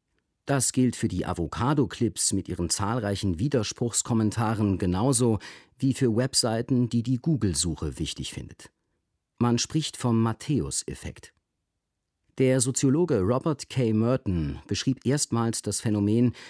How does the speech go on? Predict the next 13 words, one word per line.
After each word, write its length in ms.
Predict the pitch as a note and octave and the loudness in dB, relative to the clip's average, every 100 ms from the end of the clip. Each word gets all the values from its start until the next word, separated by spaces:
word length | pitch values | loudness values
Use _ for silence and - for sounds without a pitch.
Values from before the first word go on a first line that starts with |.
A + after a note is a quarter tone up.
| - - | -12 -4
dass 260 | G#2 - | -2 0
wissenschaftliche 760 | D3 - E3+ D3 C3 A#2+ A2 - | 0 2 0 0 -2 -4 -4 -4
Autorinnen 760 | D#2+ - C#3+ B2+ A2 F#2+ D#2+ | -4 -2 0 2 4 2 0
und 260 | - G2 - | -4 -6 -4
Autoren 760 | F2 - C3 B2 A2+ G2+ - | -6 -2 0 2 4 2 -2
häufiger 440 | B2+ F3 - G#2+ G2 | -4 -2 -2 -2 -2
zitiert 480 | - F#2 - B2 - | -4 -2 0 0 2
werden, 320 | A#2 A#2 G#2+ - - - | 2 2 0 -4 -20 -4
wenn 280 | G#2 A#2+ G2+ | 2 4 2
sie 120 | G2+ | 0
schon 300 | - G#2 F#2+ | -2 -2 -2
bekannt 380 | A2 D3 C3+ - | -2 -2 -2 -6
waren. 300 | - - | -14 -16